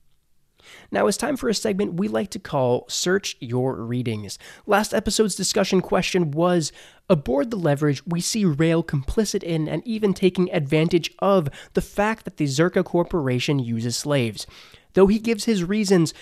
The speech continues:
Qui-Gon and Obi-Wan remain skeptical. Do you agree with Rael's excuse? Do you think Rael has grown numb to the human rights violations around him because of the luxury and power of his post?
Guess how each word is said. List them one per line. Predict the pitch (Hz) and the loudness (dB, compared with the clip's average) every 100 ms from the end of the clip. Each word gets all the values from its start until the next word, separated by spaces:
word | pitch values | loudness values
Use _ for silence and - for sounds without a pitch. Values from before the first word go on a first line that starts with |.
| - | -20
Qui-Gon | - - 208 233 233 226 | -16 -8 -6 -4 -4 -4
and | 185 185 | -2 -2
Obi-Wan | 170 160 160 151 147 | -2 0 2 2 2
remain | 151 139 117 120 120 | 2 2 0 -2 -4
skeptical. | - - 151 - 127 - 170 - _ _ _ _ _ _ - | -4 -4 -4 -6 -12 -12 -14 -18 _ _ _ _ _ _ -6
Do | 170 | 0
you | 190 220 | 2 4
agree | 156 147 165 | 2 2 2
with | 180 139 | 2 2
Rael's | 147 156 - | 0 0 -2
excuse? | - - 131 160 - - - - _ | -6 -6 -4 -4 -6 -16 -20 -20 _
Do | 165 | -4
you | 185 | -2
think | 233 185 | -2 -2
Rael | 131 165 185 | 0 0 2
has | 190 151 | 2 2
grown | 170 170 143 | 2 4 4
numb | 156 185 185 | 2 0 -2
to | - | -2
the | 151 | -2
human | 147 - 220 226 180 | -2 -4 -2 -2 0
rights | 147 156 - | 0 0 -2
violations | 147 135 135 143 147 139 - | -2 0 0 0 0 -2 -4
around | 139 170 180 202 | -4 -2 0 2
him | 175 165 143 - - | 2 2 0 -6 -4
because | 185 - - 208 202 | -4 -4 -4 -2 0
of | 180 | 0
the | 156 | -2
luxury | 147 139 139 147 160 170 | 0 0 0 0 0 0
and | 165 123 | -2 -4
power | - - 131 147 151 | -6 -4 -2 0 -2
of | 123 | -2
his | 127 | -4
post? | - 120 170 - | -4 -6 -6 -12